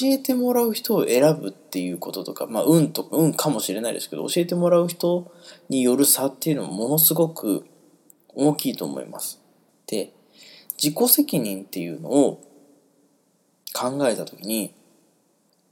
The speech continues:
相手に責任を求めるってことをほとんどの方は無意識でやっちゃいます。で、教えるときなんかそうですよね、特に。だって自分はできるんですもん。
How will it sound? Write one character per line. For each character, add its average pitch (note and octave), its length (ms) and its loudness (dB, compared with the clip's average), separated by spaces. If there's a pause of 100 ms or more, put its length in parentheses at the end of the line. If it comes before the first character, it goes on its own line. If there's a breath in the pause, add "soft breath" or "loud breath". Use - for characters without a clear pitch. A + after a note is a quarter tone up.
(1800)
相 B3+ 320 2
手 B3+ 160 0
に A3 140 2
責 - 300 -2
任 D3 160 4
を - 20 4
求 B2 260 0
め E3+ 140 4
る A2+ 60 0
っ F#2+ 40 -8
て - 200 -8
こ G2+ 120 -4
と G2 140 -2
を G2 40 -2
ほ C3+ 220 -6
と A3+ 220 -4
ん G3 40 0
ど C#3 80 -2
の F#2 120 -4
方 - 300 -8
は G#2 340 2 (320 loud breath)
無 C#3 260 4
意 G3+ 80 6
識 - 240 -2
で F#2 60 0
や E2 80 0
っ D#2+ 80 -10
ち - 120 -8
ゃ - 60 -6
い - 20 -12
ま - 120 -16
す。 - 260 -12 (1400)
で、 G2 260 -6 (360)
教 A#2 80 -8 (240)
え E3 40 10
る E3 120 6
と - 100 0
き A#2 120 -6
な F#2 120 -4
ん E2+ 100 -10
か - 120 -10
そ D3 220 4
う - 20 6
で G#2+ 100 -4
す - 140 -4
よ F2 60 -8
ね、 A2+ 120 -4
特 G#2 240 -8
に。 F#2 180 -8 (1160 loud breath)
だ B2 80 -2
っ - 40 -6
て - 120 -8
自 G#2+ 160 -4
分 E3 160 -4
は G3 80 2
で F#3 160 -2
き A3+ 140 -2
る G#3+ 100 2
ん A#2+ 60 0
で G#2 100 -2
す - 120 -2
も F2 120 -10
ん。 - 120 -18